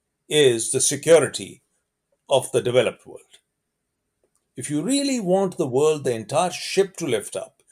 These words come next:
you've got to ensure that the entire world goes up the development ladder, and that, which is what happened during the Millennium Development Goal period. We saw unprecedented progress. We saw a reduction in poverty at a scale that we had never seen before.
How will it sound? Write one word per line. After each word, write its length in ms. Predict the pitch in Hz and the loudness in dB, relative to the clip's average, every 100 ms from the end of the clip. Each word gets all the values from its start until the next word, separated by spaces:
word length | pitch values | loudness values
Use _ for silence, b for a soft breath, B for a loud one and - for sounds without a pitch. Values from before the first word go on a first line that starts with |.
| b _ | b _
you've 280 | - 151 131 | -10 -8 -6
got 240 | 170 185 | -4 -4
to 120 | 185 156 | -4 -8
ensure 600 | 117 - 135 139 - - _ _ _ _ | -8 -8 -4 -2 -4 -14 _ _ _ _
that 240 | 113 110 | -6 -4
the 180 | - - | -8 -10
entire 460 | 120 123 131 165 143 | -10 -10 -8 -6 -6
world 360 | 120 123 117 - _ | -4 -4 -6 -14 _
goes 220 | 120 117 | -8 -6
up 160 | 101 - | -6 -8
the 100 | 104 | -12
development 520 | 90 92 - - - | -10 -10 -10 -12 -12
ladder, 260 | - - - | -10 -8 -6
and 200 | 175 165 | -6 -2
that, 220 | 240 - 180 | -4 -4 -10
which 180 | 220 | -8
is 120 | 254 180 | -6 -6
what 200 | 208 - | -6 -8
happened 380 | 247 - 202 95 _ _ _ _ _ | -14 -8 -10 -10 _ _ _ _ _
during 260 | 131 143 135 | -6 -4 -2
the 100 | 127 | -2
Millennium 400 | 120 120 120 107 | 0 -2 -4 -6
Development 460 | 104 107 101 101 | -6 -6 -8 -10
Goal 180 | 92 98 | -6 -6
period. 420 | 90 - - - | -8 -16 -16 -12
We 140 | 143 202 | -6 -4
saw 420 | - 170 170 156 170 | -2 0 0 -2 -6
unprecedented 960 | 233 196 - 175 - 131 131 127 - | -6 -6 -4 -4 -4 -8 -8 -8 -14
progress. 160 | - - - - - B B B _ | -12 -12 -12 -18 -20 B B B _
We 80 | - | -6
saw 200 | - 160 | -2 -2
a 60 | 104 | -4
reduction 720 | 95 123 139 - 147 120 - | -2 -2 -2 -8 -10 -12 -16
in 240 | - 104 92 | -14 -14 -6
poverty 440 | 110 117 110 113 | -4 -2 -6 -6
at 140 | 92 85 | -8 -8
a 60 | |
scale 420 | 85 - 110 107 104 | -12 -12 -8 -8 -6
that 180 | 95 98 | -8 -8
we 60 | |
had 120 | 87 | -12
never 200 | 90 98 | -10 -12
seen 320 | 190 - 196 180 | -12 -12 -12 -14
before. 420 | 175 - - | -16 -16 -16